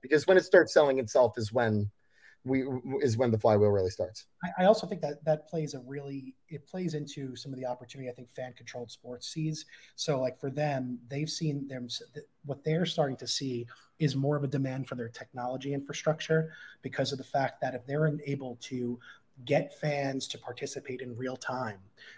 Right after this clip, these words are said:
Speaker 2: make decisions, engage in the games, A, that brings a lot more value to the brand and sponsorships. And I think that if we're, if, as we're starting to see, I mean, if it's not media rights, which I think is the mo-,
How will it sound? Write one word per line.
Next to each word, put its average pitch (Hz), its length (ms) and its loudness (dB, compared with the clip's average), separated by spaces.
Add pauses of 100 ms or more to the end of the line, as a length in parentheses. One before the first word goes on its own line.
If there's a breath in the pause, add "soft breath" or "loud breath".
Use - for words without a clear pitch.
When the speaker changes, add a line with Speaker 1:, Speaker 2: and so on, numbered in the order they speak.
(100)
Speaker 2:
make 139 280 4
decisions, 117 880 -2
engage 139 600 2
in 139 80 2
the 135 60 2
games, 117 680 -4 (640 loud breath)
A, 160 480 12
that 139 200 0
brings 143 220 2
a 123 60 -2
lot 139 560 4
more 131 160 -2
value 120 340 -2
to 117 100 -10
the 120 60 -6
brand 110 300 -6
and 101 80 -12
sponsorships. - 840 -10
And 135 120 -2
I 131 60 0
think 123 200 -6
that 127 120 -6
if - 100 -18
we're, 135 220 -2 (280 loud breath)
if, 151 220 6
as 139 240 6
we're 139 180 4
starting 202 360 8
to 135 60 0
see, 123 300 -2
I 120 40 -2
mean, 135 240 -2
if - 120 -10
it's - 160 -6
not 175 360 4 (260 soft breath)
media 151 320 6
rights, - 260 -8
which - 80 -12
I 143 140 4
think 156 220 0
is 123 100 -4
the 127 80 -8
mo-, 127 240 -6